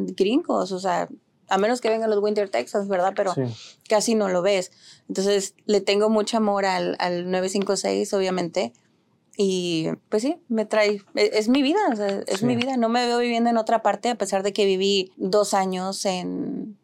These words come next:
Speaker 1: San Antonio
Speaker 2: Oh,
Speaker 1: y
Speaker 2: really? No
Speaker 1: seis
Speaker 2: sabía.
Speaker 1: meses en Dallas. Y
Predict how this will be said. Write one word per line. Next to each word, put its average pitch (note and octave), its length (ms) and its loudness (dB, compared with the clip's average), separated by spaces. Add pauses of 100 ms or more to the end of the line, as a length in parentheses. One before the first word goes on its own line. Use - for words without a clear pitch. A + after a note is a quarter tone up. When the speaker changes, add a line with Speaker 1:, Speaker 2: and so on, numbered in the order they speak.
(420)
Speaker 1:
San G3+ 180 0
Antonio A3+ 840 2 (100)
Speaker 2:
Oh, C3+ 140 -6
Speaker 1:
y - 60 -4
Speaker 2:
really? E3+ 180 -2
No C3 80 -10
Speaker 1:
seis G3+ 340 0
Speaker 2:
sabía. G3+ 100 0
Speaker 1:
meses F#3 400 -2
en F#3 140 -2
Dallas. G#3 680 2 (640)
Y F#3 600 0